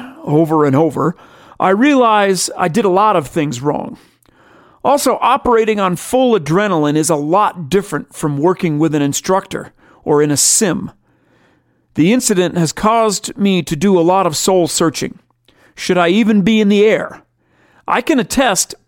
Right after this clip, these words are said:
post-incident, I will be a better trained and more careful pilot than I was before. However, I know flying is not risk-free,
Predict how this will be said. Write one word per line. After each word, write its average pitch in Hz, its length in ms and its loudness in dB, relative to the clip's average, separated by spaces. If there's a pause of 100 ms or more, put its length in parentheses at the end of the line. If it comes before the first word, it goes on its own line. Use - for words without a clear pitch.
post-incident, 220 960 -2
I 175 160 0
will 165 520 2
be 165 220 0
a 151 60 2
better 165 260 2
trained 147 540 -2 (380)
and 151 100 -2
more 156 180 2
careful 160 380 -2
pilot 175 460 -2
than 170 100 -4
I 160 100 -2
was 156 220 0
before. 143 540 -4 (720)
However, 190 440 2
I 190 160 0
know 185 520 4
flying 185 680 0
is 156 220 0
not 151 600 0 (100)
risk-free, 151 840 -2